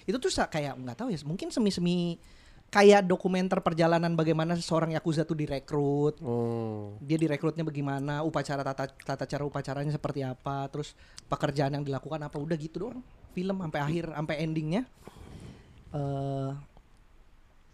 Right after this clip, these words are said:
Speaker 1: ya itulah dia, eh, ada anggota keluarganya kan, kalau itu kan udah jadi keluarga kan,
Speaker 2: Hmm.
Speaker 1: sama Yakuza tuh udah jadi keluarga. Ada anggota keluarganya dibunuh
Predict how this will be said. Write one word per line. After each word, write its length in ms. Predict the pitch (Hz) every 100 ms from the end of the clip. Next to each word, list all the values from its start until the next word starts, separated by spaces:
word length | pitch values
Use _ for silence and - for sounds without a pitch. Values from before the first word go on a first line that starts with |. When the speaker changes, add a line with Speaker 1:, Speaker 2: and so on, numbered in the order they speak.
| - -
Speaker 1:
ya 100 | 139
itulah 300 | 160 175 143
dia, 400 | 147 151 202 226 - - - -
eh, 440 | 139 139 135 135 139 151 - - - - - - -
ada 220 | 147 160
anggota 300 | 156 156 156
keluarganya 520 | 151 160 151 147 135 165
kan, 120 | 185
kalau 160 | 170
itu 100 | 143
kan 120 | 175 202
udah 100 | 151
jadi 120 | 147
keluarga 380 | 135 120 147 160
kan, 120 | 127
Speaker 2:
Hmm. 140 | 127
Speaker 1:
sama 120 | 120 127
Yakuza 260 | 120 135
tuh 120 | 147 151
udah 100 | 131
jadi 140 | 123
keluarga. 360 | 123 120 127 127
Ada 220 | 127 135
anggota 260 | 131 147 135
keluarganya 360 | 175 165 175
dibunuh 400 | 185 160 143 185